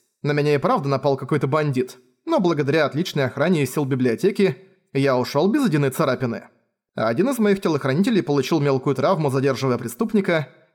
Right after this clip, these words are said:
так что его увезли в больницу. «Слава богу!» Тадзука тихо вздохнул, словно не хотел, чтобы его услышали. Остальной отряд Додзи и Шибасаки притворились, что ничего не слышали. Бип-бип-бип.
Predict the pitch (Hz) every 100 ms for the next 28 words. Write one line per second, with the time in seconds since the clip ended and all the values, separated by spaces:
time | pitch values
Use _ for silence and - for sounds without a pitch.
0 | - 147 - 135 117 143 254 196 139 139
1 | 139 127 - - - - _ _ _ _
2 | _ _ _ _ _ _ _ _ _ _
3 | - - 151 160 151 139 143 127 120 -
4 | - _ _ _ _ _ _ 156 131 135
5 | 139 139 151 123 113 120 143 185 160 -
6 | _ - 294 254 156 127 120 156 196 -
7 | 117 165 208 135 120 - 143 - 120 -
8 | - _ _ _ _ _ _ - 131 -
9 | 196 247 214 196 190 131 127 190 131 143
10 | 131 127 127 175 - 135 127 113 120 220
11 | 196 - 127 240 254 143 123 117 151 135
12 | 127 110 - _ _ _ _ _ _ -
13 | - 117 165 220 _ 143 143 196 - 139
14 | 175 -